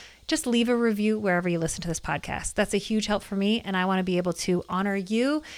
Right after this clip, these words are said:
and reward you by putting your name into the contest. The winner is announced the first Monday of every month, and I'm so excited 'cause I hope you win next. So go leave a review wherever you're listening to this,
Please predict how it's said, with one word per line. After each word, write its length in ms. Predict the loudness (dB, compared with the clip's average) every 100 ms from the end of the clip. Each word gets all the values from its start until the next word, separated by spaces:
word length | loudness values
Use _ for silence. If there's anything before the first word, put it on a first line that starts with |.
| -6
and 100 | 0
reward 360 | 2 4 4 6
you 260 | 4 2 2
by 140 | 2 2
putting 260 | 2 2
your 120 | 2
name 260 | 2 0 0
into 200 | -2 -2
the 60 | -2
contest. 520 | -2 -2 -2 -4 -4
The 60 | -2
winner 200 | 0 0
is 100 | 0
announced 440 | 0 0 0 0 -2 -6 -2
the 100 | -2
first 600 | 0 2 4 2 4 4 4 2
Monday 580 | 4 6 6 6 4 0 -2
of 160 | -2 2
every 460 | 2 4 2 0 -4 -2
month, 540 | 4 4 4 10 12 12 6 -6 0
and 120 | 2
I'm 120 | 0
so 260 | 0 0 0
excited 360 | 2 2 2
'cause 120 | 2 0
I 120 | 0
hope 380 | 4 2 2 0
you 260 | 4 4
win 400 | 4 4 4 4
next. 280 | 2 -2 -2
So 240 | -2 -2 6
go 320 | 10 10 8
leave 240 | 6 4 4
a 60 |
review 440 | 4 6 6 6 8
wherever 360 | 8 8 8
you're 160 | 6 6
listening 360 | 4 6 2 4
to 120 | 8
this, 340 | 8 8 4